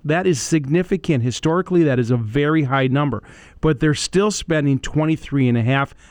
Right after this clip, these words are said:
on their way to twenty-four or twenty-five percent. The gap is widening, despite the fact that the revenues are coming in. And that's the reason why, why not have a conversation? And of course, you know, both sides are, are not even in the room together.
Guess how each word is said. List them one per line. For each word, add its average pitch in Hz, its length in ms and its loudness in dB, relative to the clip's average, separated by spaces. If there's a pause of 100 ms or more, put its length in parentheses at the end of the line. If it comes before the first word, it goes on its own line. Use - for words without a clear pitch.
(120)
on 151 220 2
their 139 140 2
way 151 340 2
to 139 200 -2
twenty-four 151 760 0
or 143 60 -2
twenty-five 139 680 -2
percent. 127 340 -4 (280)
The 160 80 2
gap 226 320 0
is 156 140 0
widening, 147 640 0 (640)
despite 185 520 0
the 208 80 -2
fact 156 320 -2
that 143 140 -4
the 143 100 0
revenues 143 440 0
are 127 200 -2
coming 135 400 2
in. 120 140 0 (260)
And 131 100 2
that's 165 240 -2
the 190 100 2
reason 151 360 2
why, 139 180 2
why 127 400 -2
not 170 220 0
have 139 180 2
a 131 60 -2
conversation? 131 720 -2 (240)
And 139 220 2
of 127 120 -2
course, 143 380 -2
you 143 140 2
know, 127 80 2
both 135 240 0
sides 127 360 -2
are, 120 180 -4
are 123 160 0
not 127 200 2
even 127 300 2
in 131 180 2
the 120 100 2
room 131 280 2
together. 120 420 -12